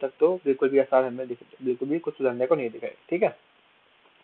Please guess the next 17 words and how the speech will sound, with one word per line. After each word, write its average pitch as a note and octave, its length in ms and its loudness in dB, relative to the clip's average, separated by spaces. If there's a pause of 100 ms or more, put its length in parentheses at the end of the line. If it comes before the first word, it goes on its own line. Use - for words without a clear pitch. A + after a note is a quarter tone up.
(600)
तो D#3 80 10
अगर D3+ 180 10
कुछ E3+ 240 2
news D#3 280 0
articles D3+ 420 6
की E3 80 2
बात D3+ 220 8
करें E3+ 160 4
तो E3+ 120 4
उसमें D3+ 240 2
आपका C#3+ 260 4
एक C#3+ 200 8
Britain C#3 280 6
और D3+ 100 6
ईयू D3 200 4
के D3 120 0
बीच C#3+ 160 -2